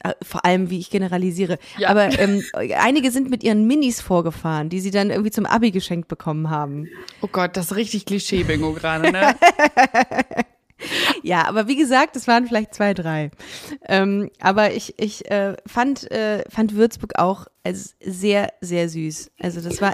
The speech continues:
Speaker 1: das habe ich gelesen bei dir und, ähm, hab gedacht, „Ach, witzig.“ Haben wir direkt einen, äh, Einstieg. Aber du kommst ja aus Aschaffenburg, das ist ja gar nicht so weit weg von, äh, von Würzburg, ne?
Speaker 2: Nee, ich hab's nicht so weit geschafft gehabt damals.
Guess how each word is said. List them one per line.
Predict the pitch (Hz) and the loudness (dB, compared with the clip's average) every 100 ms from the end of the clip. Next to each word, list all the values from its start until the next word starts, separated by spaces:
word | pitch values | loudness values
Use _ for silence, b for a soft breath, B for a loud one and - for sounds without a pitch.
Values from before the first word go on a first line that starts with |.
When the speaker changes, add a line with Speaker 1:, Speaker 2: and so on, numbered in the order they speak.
| - | 2
Speaker 1:
das | 269 330 | 0 0
habe | |
ich | 302 - | -4 -4
gelesen | 220 233 320 294 | -4 -2 -4 -6
bei | 262 | -4
dir | 277 311 - | -4 -4 -2
und, | 240 226 - | -2 -4 -4
ähm, | 220 214 | -2 -2
hab | 226 | -4
gedacht, | 220 - | -8 -8
„Ach, | - 302 | -12 -12
witzig.“ | - 165 185 b b b b | -10 -8 -8 b b b b
Haben | 240 | 2
wir | 240 | 4
direkt | 220 262 - | 2 -4 -4
einen, | 269 262 247 | 0 0 0
äh, | - 233 220 - | 0 0 0 -2
Einstieg. | 208 208 196 | -4 -4 -2
Aber | 196 | 0
du | 202 | 0
kommst | - 285 - | -2 -2 -2
ja | |
aus | - 202 | -2 -4
Aschaffenburg, | 208 233 262 247 220 | -6 -6 -2 -2 -2
das | 214 | -6
ist | 226 | -4
ja | 214 | -4
gar | 208 | -2
nicht | 214 | -2
so | 208 196 | -2 0
weit | 190 175 | 0 0
weg | 175 | -4
von, | - 151 147 143 | -4 -4 -4 -4
äh, | - 151 | -6 -6
von | - 143 | -6 -4
Würzburg, | 143 - - - | -6 -4 -8 -4
ne? | 170 294 _ _ - | -6 -6 _ _ -8
Speaker 2:
Nee, | 220 254 220 | -2 0 -2
ich | 233 233 | -2 -6
hab's | - | -4
nicht | 247 233 | -4 -2
so | 196 | -2
weit | 214 214 | -2 -2
geschafft | 208 - 220 | -4 -2 -4
gehabt | - 170 - | -4 -4 -4
damals. | 160 170 185 262 | -2 -2 -2 -4